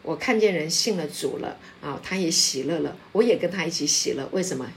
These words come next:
因为欢喜世上啊，呃，生了一个新的人啊，然后我们的家又丰盛了，所以我们是在大户人家。保罗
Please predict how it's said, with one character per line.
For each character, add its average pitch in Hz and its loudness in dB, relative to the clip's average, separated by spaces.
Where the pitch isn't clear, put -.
因 214 4
为 214 8
欢 247 2
喜 - 0
世 220 0
上 185 0
啊， 143 -6
呃， 139 -8
生 269 4
了 185 6
一 151 4
个 - 0
新 180 4
的 160 0
人 - -2
啊， - -8
然 165 -6
后 175 -2
我 165 2
们 147 -2
的 160 -4
家 160 0
又 151 4
丰 220 8
盛 202 2
了， 95 -6
所 - 4
以 233 6
我 170 4
们 143 -4
是 185 0
在 165 -2
大 233 2
户 190 -2
人 143 -2
家。 135 -4
保 151 0
罗 147 4